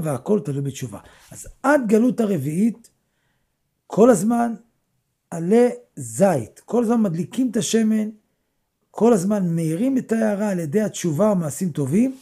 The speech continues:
אבל אם חס ושלום לאו, עד התשובה, אזי אבדה פליטת יהודה מן העולם. ברוך השם שאנחנו עושים תשובה, שאנחנו עדיין שורדים וקיימים ועומדים על רגלינו. כי אלמלא התשובה, היינו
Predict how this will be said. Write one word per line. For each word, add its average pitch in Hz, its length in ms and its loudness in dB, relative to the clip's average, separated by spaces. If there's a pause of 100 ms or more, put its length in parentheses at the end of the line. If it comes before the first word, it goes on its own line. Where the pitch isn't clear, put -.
(680)
אבל 139 220 -4
אם 254 200 2
חס 220 280 -2
ושלום 208 420 -2
לאו, 226 240 0 (280)
עד 226 180 0
התשובה, 220 440 0 (140)
אזי 151 280 -2 (260)
אבדה 160 340 -2 (720)
פליטת 156 520 -2
יהודה 151 300 -2
מן 143 180 -2
העולם. 110 260 -12 (100)
ברוך 175 400 -2
השם 240 260 -2
שאנחנו 170 280 -6
עושים 214 220 -4
תשובה, 226 340 -2
שאנחנו 175 460 -8
עדיין 214 320 -2
שורדים 214 640 -4
וקיימים 190 560 -6
ועומדים 190 300 -2
על 190 80 -2
רגלינו. 143 400 -2 (420)
כי 147 140 -4
אלמלא 160 380 2
התשובה, 294 400 0 (600)
היינו 220 400 4